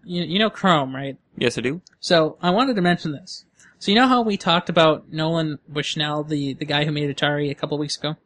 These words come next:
Speaker 2: Um, yeah, I, I do remember that.
Speaker 1: So he was on Twit the other day, and he was plugging the, one of the things he made, uh, after he left. ki-, you know, he was an advisor for Atari, but he's still work, kinda working there.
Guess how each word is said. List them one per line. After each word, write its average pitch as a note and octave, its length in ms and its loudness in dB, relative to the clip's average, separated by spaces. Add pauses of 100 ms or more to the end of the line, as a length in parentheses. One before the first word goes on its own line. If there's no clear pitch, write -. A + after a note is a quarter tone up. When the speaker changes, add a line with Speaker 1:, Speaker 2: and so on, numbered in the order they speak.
(220)
Speaker 2:
Um, C#3+ 520 8
yeah, F#3 140 4 (360)
I, B2 40 -2
I - 40 2
do D3 80 -2
remember G#2 220 0
that. B2 220 -2
Speaker 1:
So F#3 420 6
he G3+ 280 2
was F#3 140 2
on F#3+ 260 0
Twit - 600 0
the E3 160 2
other D3 160 -2
day, C#3 280 -2
and D#3 180 -2 (180)
he G#3+ 120 0
was F#3 160 2
plugging F#3 560 2
the, D#3 360 2 (240)
one F3 280 0
of E3+ 80 2
the D#3 120 2
things F3 320 -2
he E3+ 120 -2
made, D#3 440 -2 (120)
uh, D#3 120 -8 (260)
after D#3+ 320 0
he D#3 280 -2 (180)
left. D3+ 260 -6 (100)
ki-, F3+ 160 -2
you D#3+ 160 -6
know, D#3+ 120 2
he G3 120 -2
was F3+ 100 0
an F3 100 2
advisor E3 360 2
for F#3 160 0
Atari, E3+ 320 2
but D3+ 260 -2
he's D3+ 180 -4
still D3 180 -4
work, C#3+ 160 -10
kinda D3 160 -6
working C#3+ 240 -6
there. D#3 260 -4